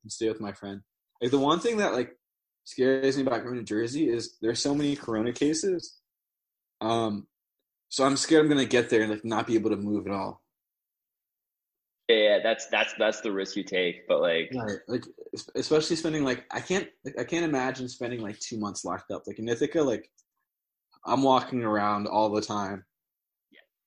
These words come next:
Speaker 1: Um, and I'm by myself right now, so I'm not really putting anyone at risk.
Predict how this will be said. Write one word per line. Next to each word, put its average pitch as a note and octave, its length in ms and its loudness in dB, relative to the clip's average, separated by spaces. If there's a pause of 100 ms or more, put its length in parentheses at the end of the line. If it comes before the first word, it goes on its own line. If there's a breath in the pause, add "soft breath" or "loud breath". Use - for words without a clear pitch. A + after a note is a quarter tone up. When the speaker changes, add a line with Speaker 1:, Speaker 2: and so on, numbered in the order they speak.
(140)
Speaker 1:
Um, G2+ 420 -2 (720)
and B2 80 0
I'm B2+ 80 4
by C#3+ 120 6
myself C3 480 2
right A#2 120 -4
now, G#2 180 -2
so A#2+ 160 -2
I'm B2 60 2
not C3+ 140 4
really E3 160 8
putting B2+ 280 0
anyone A#2 220 -2
at E2+ 80 -2
risk. A2 300 0